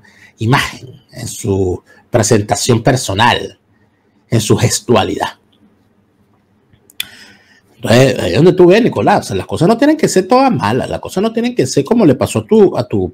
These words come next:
paisano Ceausescu. ¿Cómo ha cambiado África? ¿Ah? Mira cómo tiene, mira lo civilizado que está.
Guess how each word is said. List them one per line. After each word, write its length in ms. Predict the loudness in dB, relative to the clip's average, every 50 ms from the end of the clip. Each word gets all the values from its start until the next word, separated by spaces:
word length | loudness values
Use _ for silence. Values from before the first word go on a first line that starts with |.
| _
paisano 480 | -4 -2 -2 -2 -2 -4 -4 -2 -2 0
Ceausescu. 440 | 0 0 0 0 -2 -4 -4 _ -18 _ -20 -16 -14 -12 -12 -12
¿Cómo 200 | -8 -6 -4 -2
ha 20 | 0
cambiado 420 | 0 0 0 2 2 4 4 4
África? 520 | 4 4 2 -2 -6 -6 -4 -2 -4 -2 -2
¿Ah? 60 | -4 -6
Mira 160 | -6 -4 -4
cómo 180 | -2 -2 -4
tiene, 220 | -2 -2 -4 -4 -4
mira 160 | -2 0 0
lo 80 | 0 0
civilizado 540 | 2 0 0 0 -2 -4 -4 -2 -2 -2
que 80 | -2 -4
está. 280 | -4 -4 -6 -6 -6